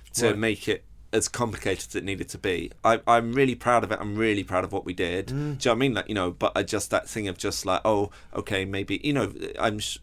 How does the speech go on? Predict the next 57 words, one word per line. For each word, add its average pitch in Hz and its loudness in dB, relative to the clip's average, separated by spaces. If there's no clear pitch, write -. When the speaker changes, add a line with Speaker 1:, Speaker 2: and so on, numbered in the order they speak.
Speaker 1:
do - -4
you 127 2
do 131 -2
this? 120 -2
I'm 104 2
still 92 0
rewriting 87 -4
stuff - -4
I 85 -4
wrote, 92 -4
wrote 101 2
fifty 98 -4
years 98 2
ago. 90 -2
Do - -2
you - 4
know 120 2
what - -
I 147 2
mean? 180 2
Like, 101 0
you 101 -2
know, 85 -2
that 92 0
thing 107 -4
of 85 -6
just - -4
like, 90 0
so 104 0
yeah, 113 2
I, 104 2
I 101 4
think 104 -8
I'd 101 -2
write 98 0
it - -10
very 92 -2
differently 92 -8
now. 90 -6
Speaker 2:
I 127 -12
think - -14
I, 143 -8
I, 139 -6
I - -8
think 139 -8
I 131 -4
need, 123 -6
I 117 -8
think 135 -10
once 127 -8
it's - -10
opened, 113 -8
I 101 -8
need 101 -10
to - -12
leave 101 -8
them. - -16